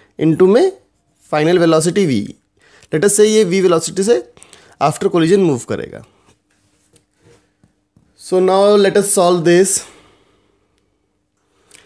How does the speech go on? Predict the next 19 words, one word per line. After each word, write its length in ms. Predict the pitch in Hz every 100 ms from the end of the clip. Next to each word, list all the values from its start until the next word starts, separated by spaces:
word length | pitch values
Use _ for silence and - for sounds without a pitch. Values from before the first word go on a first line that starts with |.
| _ _ _ -
एम 200 | 180 208
वन 120 | 233
is 240 | 240 208
one 180 | 185 156
point 240 | 165 170 175
five, 300 | 185 208 233 - - _ _ _ _ _ _ _ _ _ _ _ _ 160
यू 180 | 175
वन 260 | 190 226 214
is 140 | 214
टू 120 | - 156
पॉइंट 320 | 160 170 175
फ़ाइव 380 | 180 180 202 202 - _ _ _ _ _ _ _ _
प्लस 420 | - 185 190 185 - -
एम 180 | 170
टू 160 | 175 214
is 160 | 208 190
one 240 | 170 147
point 240 | 156 170 175
five 340 | 185 196 208